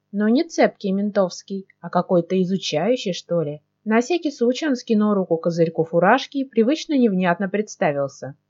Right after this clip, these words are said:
«Сержант Зыхров, Московское В В Д». Гражданин смотрел все так же.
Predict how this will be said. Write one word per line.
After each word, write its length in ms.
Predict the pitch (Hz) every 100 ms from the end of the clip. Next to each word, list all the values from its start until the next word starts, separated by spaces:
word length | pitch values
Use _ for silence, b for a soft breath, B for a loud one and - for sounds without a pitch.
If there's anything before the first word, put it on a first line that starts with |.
| _
«Сержант 560 | _ - 349 302 294 233
Зыхров, 340 | 226 247 233
Московское 680 | 220 208 - 180 165 - 170
В 100 | 165
В 80 | 175
Д». 300 | 175 160 - _ _ _ _
Гражданин 640 | 226 220 202 170 160 180 285
смотрел 440 | 269 208 - 160
все 180 | 156 170
так 260 | 165 135 139
же. 180 | 139